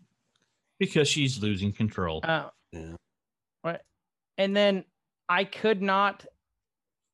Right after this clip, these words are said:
Speaker 2: I tried pausing it so many times to figure it out. If you look on the back of the milk carton, there's a picture of someone and it's missing, but
Speaker 3: Mm-hmm.
Speaker 2: we never get a clear view of who it is.
Speaker 1: Ooh.
Speaker 3: And it's some little boy, some little child.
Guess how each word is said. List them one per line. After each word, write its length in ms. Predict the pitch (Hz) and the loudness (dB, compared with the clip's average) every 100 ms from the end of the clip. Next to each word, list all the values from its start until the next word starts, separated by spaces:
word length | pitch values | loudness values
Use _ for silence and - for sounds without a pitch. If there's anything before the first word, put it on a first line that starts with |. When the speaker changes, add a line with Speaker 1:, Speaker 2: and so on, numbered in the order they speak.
| _ _ _ _ _ 156 | _ _ _ _ _ -4
Speaker 2:
I 80 | |
tried 320 | 170 - 180 - | -2 0 0 0
pausing 360 | 160 160 170 | 0 0 0
it 120 | 160 | -4
so 200 | - 170 | -4 -2
many 220 | 160 165 156 | 0 0 -2
times 260 | 160 151 | -2 -4
to 80 | - | -6
figure 240 | - 151 147 | -8 -4 -2
it 60 | |
out. 180 | 151 160 - - _ | -2 -4 -8 -20 _
If 100 | - | -6
you 80 | 156 | -2
look 180 | 165 175 | 0 0
on 120 | 196 | 0
the 60 | 170 | -2
back 260 | 143 147 170 | -2 -4 -6
of 60 | |
the 60 | 147 | -8
milk 280 | 135 147 - | -6 -8 -4
carton, 380 | 175 185 202 185 | -4 -4 -6 -6
there's 220 | 170 151 | -6 -6
a 40 | |
picture 460 | 156 - 170 - 151 | -8 -10 -10 -8 -10
of 200 | 135 123 | -8 -12
someone 360 | - 131 127 127 | -10 -8 -8 -10
and 140 | 120 | -12
it's 200 | 123 - | -14 -12
missing, 420 | 135 139 - 101 101 _ _ | -8 -8 -10 -18 -20 _ _
but 60 | 165 165 | -12 -6
Speaker 3:
Mm-hmm. 120 | 170 | -4
Speaker 2:
we 100 | 170 | -2
never 240 | 156 165 160 | 0 0 0
get 160 | 160 | -2
a 60 | 151 | -2
clear 360 | - 160 156 | -4 -2 -2
view 320 | 143 143 143 135 | -2 -4 -4 -4
of 180 | 131 | -6
who 200 | - 143 | -6 -4
it 80 | 131 | -4
is. 260 | 117 110 - | -8 -12 -4
Speaker 1:
Ooh. 360 | 117 196 104 131 - - _ - | 0 2 0 -2 -12 -20 _ -8
Speaker 3:
And 140 | 110 | -8
it's 200 | 104 - | -6 -2
some 260 | 123 123 117 | 0 2 2
little 240 | 113 104 82 65 73 | 2 0 -4 -16 -8
boy, 120 | 107 113 _ _ _ _ _ - | -4 -4 _ _ _ _ _ -6
some 160 | 107 107 | -2 0
little 200 | 104 95 | -2 -4
child. 580 | - 95 92 90 82 | -6 -4 -4 -6 -6